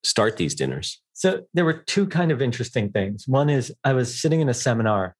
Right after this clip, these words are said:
Speaker 2: and the seminar leader said that the fundamental element that defines the quality of our lives are the people we surround ourselves with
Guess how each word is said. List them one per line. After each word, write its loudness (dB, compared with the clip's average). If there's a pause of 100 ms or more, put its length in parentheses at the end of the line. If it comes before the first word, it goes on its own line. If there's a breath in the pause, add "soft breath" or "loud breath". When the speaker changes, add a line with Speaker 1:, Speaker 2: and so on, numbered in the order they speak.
(120)
Speaker 2:
and 2
the 2
seminar 0
leader 0
said -2 (340)
that 0
the -2
fundamental 0
element 0
that -4
defines -2
the -10
quality 0
of -2
our 0
lives -4 (120)
are 2
the 2
people -2
we 2
surround 0
ourselves -2
with 0